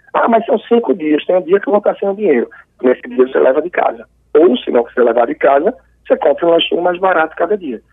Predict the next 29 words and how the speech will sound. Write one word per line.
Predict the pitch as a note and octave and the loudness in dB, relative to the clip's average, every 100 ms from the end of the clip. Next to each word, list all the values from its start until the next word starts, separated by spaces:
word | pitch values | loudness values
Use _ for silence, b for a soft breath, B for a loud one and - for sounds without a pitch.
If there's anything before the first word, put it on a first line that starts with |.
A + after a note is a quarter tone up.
| _ - | _ -2
Então, | F3 | 0
não | G3 | 0
precisa | G#3+ G3+ D#4 C4 | 0 0 0 0
oferecer | - - - - - | -2 -4 -2 -4 -4
pra | - | -6
criança | - A2 C#3+ E3 - - | -6 -2 -2 -2 -12 -10
tudo | G3 E3 | -8 -8
o | |
que | - - | -4 -4
ela | - | -4
precisa. | - A#2+ - G#2+ G#2 - _ _ _ _ _ | -8 -8 -6 -6 -8 -14 _ _ _ _ _
Você | A#2 C3 | -4 0
vai | B2+ C3 | 0 2
equilibrar | C3+ - C3 A2 C#3 E3 | 0 0 0 0 2 0
e | G3 | 0
colocar | A3 G#3 G#3 C4 | -2 0 0 -2
em | |
situações | - G#3+ G3 E3+ D#3 | -2 -4 0 -2 -2
de | D#3+ | -4
escolhas, | - D3 D#3 F3+ - - | -2 0 2 -2 -8 -8
e | A3+ | -4
tudo | G#3+ D#3 | -2 -2
isso | D#3+ E3+ | -2 -2
é | |
educação | D3+ D#3 F#3 D#3+ - C3 | -4 -2 -2 -2 -2 -2
e | B2+ | -2
é | |
uma | C3+ B2+ | -2 -2
base | C3+ C3 | -2 -4